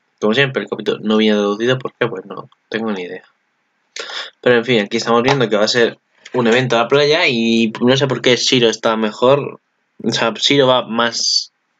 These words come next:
libre que, que, que Senko, no sé por qué. Y tiene la misma edad, se supone, ¿no? En fin, bueno, aquí estamos viendo que va a parecer que van a ir a la playa nuestros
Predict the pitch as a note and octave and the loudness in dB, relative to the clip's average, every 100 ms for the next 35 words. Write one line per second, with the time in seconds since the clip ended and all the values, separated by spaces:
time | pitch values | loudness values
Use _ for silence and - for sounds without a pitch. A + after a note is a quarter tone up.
0 | _ _ _ _ _ _ _ _ _ _ | _ _ _ _ _ _ _ _ _ _
1 | _ _ - - - B2 D3+ D#3+ D3+ C#3 | _ _ -12 -10 -2 2 4 4 0 0
2 | A#2 A2 G#2 F#2+ - _ - - - - | 2 2 2 -2 -6 _ -20 -18 -12 -8
3 | G2+ F#2 F2 G#2 G#2+ F#2+ F#2 F#2 - _ | -8 -8 -8 -8 -6 -6 -6 -6 -10 _
4 | _ _ - G#2+ B2+ A#2+ A2+ A2 B2 C#3+ | _ _ -8 -2 0 0 -2 -2 0 -2
5 | A2 G#2+ C#3 B2+ A#2 F3+ - _ - - | -4 -6 -2 0 -2 -4 -8 _ -16 -12
6 | - - - - - - - - _ _ | -8 -6 -4 -6 -6 -8 -10 -14 _ _
7 | _ _ _ _ _ _ _ _ D#3 B2+ | _ _ _ _ _ _ _ _ -2 -2
8 | G#2+ A2+ G#2+ - - A#2+ A2+ A2+ A#2 A#2+ | -4 -6 -6 -8 -2 0 2 2 2 2
9 | C3+ A#2 A2 A2 B2+ C3+ B2+ C#3+ C3+ A#2+ | 2 2 2 2 0 -2 -2 0 0 4
10 | A2 A2+ B2 A#2 A2+ D#3 E3 D#3 C3 C#3 | 4 4 2 2 0 2 2 2 0 -2
11 | D3 C3+ A#2+ - - A2 - - | -2 -4 -6 -6 -4 -4 -4 -4